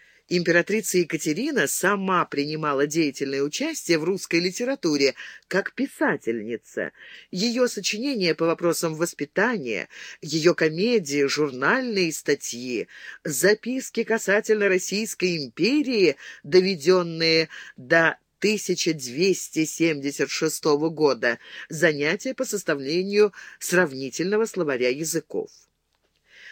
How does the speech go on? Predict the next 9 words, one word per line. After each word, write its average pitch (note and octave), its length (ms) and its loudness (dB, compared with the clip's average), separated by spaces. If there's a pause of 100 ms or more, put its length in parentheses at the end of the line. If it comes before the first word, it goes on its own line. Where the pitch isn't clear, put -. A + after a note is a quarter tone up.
(160)
Подъём A#3 420 6
литературной B3 680 2
деятельности D#3+ 960 2 (280)
создал A3 720 6
таких G#3+ 460 -2
выдающихся G#3 680 2
писателей, D#3 680 0
как B2+ 240 -4
Державин, G#3 880 0